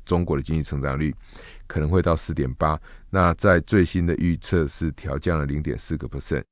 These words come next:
那今年的话，他们是预测大概有五点一个percent。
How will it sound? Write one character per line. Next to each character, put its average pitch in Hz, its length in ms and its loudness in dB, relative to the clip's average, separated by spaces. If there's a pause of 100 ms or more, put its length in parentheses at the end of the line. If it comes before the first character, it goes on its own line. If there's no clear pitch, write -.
(340)
那 117 240 2
今 143 300 6
年 110 200 6
的 78 120 0
话， 90 260 4 (480)
他 104 160 2
们 92 80 4
是 87 120 0
预 90 180 2
测 85 180 2
大 85 180 2
概 78 160 2
有 65 120 -2
五 80 180 -2
点 80 240 0
一 73 200 -2
个 71 100 -6
percent。 - 380 -4